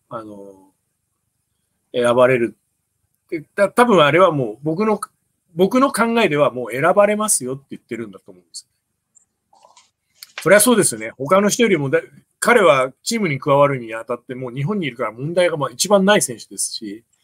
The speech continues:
コンディションもそこで整えられていて、僕からすると、まあ選ぶ選手でしょうね。まあもちろん、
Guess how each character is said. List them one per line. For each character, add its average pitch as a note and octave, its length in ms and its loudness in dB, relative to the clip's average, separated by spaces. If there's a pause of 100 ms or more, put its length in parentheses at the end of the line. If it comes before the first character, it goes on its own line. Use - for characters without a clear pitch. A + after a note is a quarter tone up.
(200)
コ E3+ 140 -4
ン F3 60 0
デ E3+ 60 -2
ィ - 20 2
シ E3 80 0
ョ D3 40 0
ン - 20 -4
も A#2+ 80 -6
そ - 120 -6
こ A#2+ 100 -6
で B2+ 100 -4
整 B2+ 380 -8
え B2 40 -4
ら B2+ 120 0
れ A2+ 80 -4
て - 120 -16
い F2+ 80 -18
て、 G#2+ 380 -6 (240)
僕 G#3+ 420 2
か B2+ 120 0
ら A2 100 -2
す - 100 -6
る A2 100 -10
と、 F#2 320 -12
ま C#3+ 140 2
あ G#2 60 -4
選 G2+ 100 -8 (140)
ぶ F2 140 -18 (180)
選 - 240 -20
手 - 140 -12
で - 60 -20
し - 120 -18
ょ - 60 -20
う - 40 -20
ね。 - 60 -20
ま A#2+ 120 0
あ G2+ 60 -6
も G2 160 -16
ち D3+ 100 -4
ろ C3+ 80 -2
ん、 F#2+ 140 -14